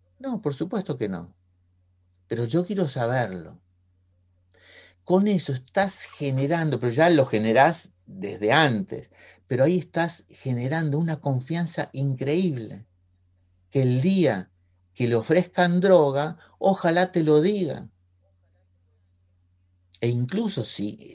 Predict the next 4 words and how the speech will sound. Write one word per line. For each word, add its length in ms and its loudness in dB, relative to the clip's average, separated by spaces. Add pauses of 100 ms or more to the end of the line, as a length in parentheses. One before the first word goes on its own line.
el, 540 -20
el 280 -8
día 520 0 (340)
lamentabilísimo 1900 0